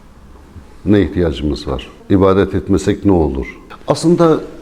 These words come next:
ibadetin özü, neden ibadet ediyoruz? Çünkü farkındalık yaşamak istiyoruz.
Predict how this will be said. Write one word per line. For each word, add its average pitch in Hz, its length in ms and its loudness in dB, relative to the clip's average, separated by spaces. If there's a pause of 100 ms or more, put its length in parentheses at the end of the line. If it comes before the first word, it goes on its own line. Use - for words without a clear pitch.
(320)
ibadetin 135 1000 2
özü, 117 540 4 (680)
neden 98 340 4
ibadet 107 720 2
ediyoruz? 90 680 -2
Çünkü 101 600 2 (1120)
farkındalık 98 1300 0 (280)
yaşamak 87 520 0
istiyoruz. - 680 -8